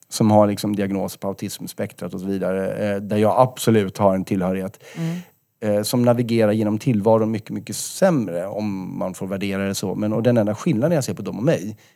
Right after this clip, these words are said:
Speaker 1: det är att de har liksom någon form av, av emotionell dysfori där de har en ganska mörk syn på omvärlden.
Speaker 2: Mm.
Speaker 1: Det i kombination med liksom autistiska eller Asperger-drag är,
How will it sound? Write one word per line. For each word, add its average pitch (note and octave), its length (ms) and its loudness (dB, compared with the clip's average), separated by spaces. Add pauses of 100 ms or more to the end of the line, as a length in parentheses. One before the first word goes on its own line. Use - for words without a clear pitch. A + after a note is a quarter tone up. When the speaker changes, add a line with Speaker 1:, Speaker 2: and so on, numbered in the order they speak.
(160)
Speaker 1:
det A#2 180 2
är G#2+ 60 6
att - 340 -2 (840)
de A2 300 4
har G2+ 200 2
liksom G2+ 340 -4
någon G#2+ 240 -2
form G2+ 200 0
av, F#2+ 260 0
av F#2+ 240 0
emotionell G2 400 -2
dysfori A#2 380 0
där G#2 80 -2
de G2 100 -2
har G2 60 0
en F#2 40 -4
ganska G2 220 -2
mörk A#2+ 300 4
syn F#2+ 240 -4
på F#2 100 -8
omvärlden. G#2 640 0 (100)
Speaker 2:
Mm. E3+ 320 -6 (100)
Speaker 1:
Det A2+ 220 -4
i E3+ 160 6
kombination A2 800 -2
med F#2+ 140 -4
liksom F#2+ 260 -6
autistiska F#2 560 -6
eller F#2+ 140 0
Asperger-drag F2+ 840 -2 (220)
är, A2 260 -12